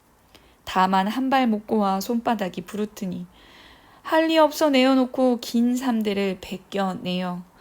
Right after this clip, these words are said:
자리노를 베왔구니, 천수만한 이내 마음 붙일 때 전혀 없어 노꼬기에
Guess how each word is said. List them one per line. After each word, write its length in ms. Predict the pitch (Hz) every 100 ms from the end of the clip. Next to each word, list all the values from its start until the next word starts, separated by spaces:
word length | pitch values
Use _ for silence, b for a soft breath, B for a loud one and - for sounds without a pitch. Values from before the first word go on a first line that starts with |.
| B B B
자리노를 720 | - 190 202 196 185 185 180
베왔구니, 840 | - 185 180 180 - 175 196 254 - B B B
천수만한 840 | - 320 320 - 302 302 285 285
이내 240 | 254 247 254
마음 420 | 247 226 240 208 B B B -
붙일 580 | 254 - - 240 220
때 260 | 226 226 226
전혀 540 | 220 185 185 196 190 -
없어 520 | 170 - - 220 220
노꼬기에 1000 | 214 196 214 214 - 208 - 180 233 269